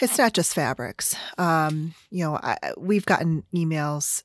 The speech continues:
uh, uh, from our interior design vendors, and prices of furniture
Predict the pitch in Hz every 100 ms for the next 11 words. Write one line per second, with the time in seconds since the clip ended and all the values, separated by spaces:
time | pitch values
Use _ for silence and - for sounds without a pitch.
0 | - 160 156 165 147 139 - - - 156
1 | 143 139 151 151 147 - 143 143 151 143
2 | 156 151 135 139 143 208 - - 160 156
3 | - - - - - 202 185 - 160 123
4 | 98